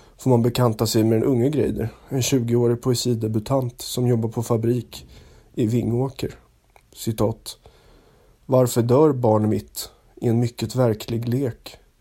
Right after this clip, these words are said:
Varför upphör snön att falla redan vid middagstid? Vid tvåtiden rullar skolungarna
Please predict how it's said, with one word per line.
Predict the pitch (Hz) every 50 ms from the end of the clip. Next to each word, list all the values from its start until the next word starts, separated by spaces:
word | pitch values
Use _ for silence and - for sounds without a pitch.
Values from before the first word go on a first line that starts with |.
| _ _ _ _ _ _ _ _ _ _
Varför | - 123 120 117 - - -
upphör | - 135 - - - - 139 139 135
snön | 127 - - 120 113 113 110 117
att | 113 -
falla | - - 139 117 113 117 120 135 135 123 - - _ _ _ _ _ _ _ _ _ _
redan | - 120 117 110 107 107 104 107
vid | 110 110 107 110
middagstid? | 120 127 120 110 104 110 104 104 - - - - 139 123 123 - - - _ _ _ _ _ _ _ _ _ _ _ _ _ _ _ _ - - -
Vid | 113 113 107
tvåtiden | - - 127 113 110 - - 127 127 135 143 147 135 127 123 - _ _ _ _ _ _ _ _ _ -
rullar | 139 127 120 113 113 110
skolungarna | 110 - - 139 123 113 113 117 127 135 143 143 131 113 107 92